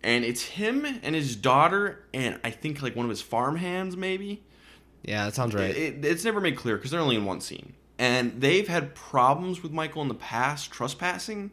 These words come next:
Speaker 2: I guess.
Speaker 1: on their property and maybe stealing stuff from them. And they've had enough, and they're gonna go put a stop to it. And so they pull up in the truck, and they find Michael just walking through this field. And I need to remind everybody, Michael's, like, seven feet tall in this movie.
Speaker 2: Yes.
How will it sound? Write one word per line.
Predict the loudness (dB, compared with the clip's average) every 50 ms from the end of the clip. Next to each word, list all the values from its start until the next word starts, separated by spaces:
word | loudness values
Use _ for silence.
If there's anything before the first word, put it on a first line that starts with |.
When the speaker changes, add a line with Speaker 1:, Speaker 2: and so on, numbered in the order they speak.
| -6 -4
Speaker 2:
I | -4
guess. | 0 2 4 6 6 6 6 4
Speaker 1:
on | 2 0
their | 0 -2
property | 0 0 0 0 -2 -4 -4 -2
and | -2 -2
maybe | -2 -2 -4 -4
stealing | -4 -2 -2 0 0 0 -2 -2
stuff | 0 -2 -2 -2
from | -2 -4 -4
them. | -2 -4 -4 -6 -8 -12 -18 -20 -20 -20 -20 -20 -20 -18 _ -4
And | -2 2 4
they've | 4 4 2
had | 2 0 0 2 2
enough, | 2 2 2 2 2 0 -4 -10 -8
and | -6 -4 -2 0
they're | 0
gonna | 0 0 0 0
go | 0 0
put | 0 -2
a | -4
stop | -2 0 2 2 2 0 -2
to | -4 -4 -4
it. | -6 -8 -12 -18 -20 _ -10
And | -8 -4
so | 0
they | 0 0
pull | 0 2 2 2
up | 2 2 2
in | 0
the | 0 0
truck, | 2 2 2 2 2
and | 0 -2
they | -2
find | 0 0 0 2 4
Michael | 4 2 2 0 -4
just | -6 -2 2
walking | 2 2 2 2 -2 -6
through | -6 -6
this | -8 -8
field. | -6 -2 -2 0 0 0 0
And | -2 -4 -4 -6 -8 -8 -6 -2 -2
I | -2
need | 0 0
to | 2 2
remind | 4 6 6 6 4
everybody, | 2 0 0 0
Michael's, | 2 2 2 2 2 0 -2 -2 0
like, | 0 0 0 -2 -4 -8
seven | -6 -6 -2 2 2 2 2 2 0 0 -2
feet | -2 -4 -4 -6 -6 -8 -12
tall | -6 -2 0 0 2 2 0 -2 -2
in | -4 -6
this | -8 -8 -8
movie. | -8 -10 -8 -10 -2
Speaker 2:
Yes. | 4 4 4 4 4 0 -4 -6